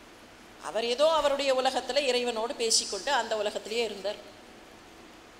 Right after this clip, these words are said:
இறைவன் பார்த்து, இவருக்கு இந்த மாதிரி ஒரு துன்பம் வந்துவிட்டதே என்பதை பார்த்து, வைகையில் வெள்ளம் வர, அந்த வைகை வெள்ளத்தை,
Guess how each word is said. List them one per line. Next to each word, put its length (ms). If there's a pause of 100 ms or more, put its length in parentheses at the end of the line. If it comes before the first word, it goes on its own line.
(2500)
இறைவன் 760
பார்த்து, 680
இவருக்கு 360
இந்த 200
மாதிரி 440
ஒரு 180
துன்பம் 420
வந்துவிட்டதே 1120
என்பதை 440
பார்த்து, 640
வைகையில் 540
வெள்ளம் 420
வர, 300 (2000)
அந்த 240
வைகை 460
வெள்ளத்தை, 720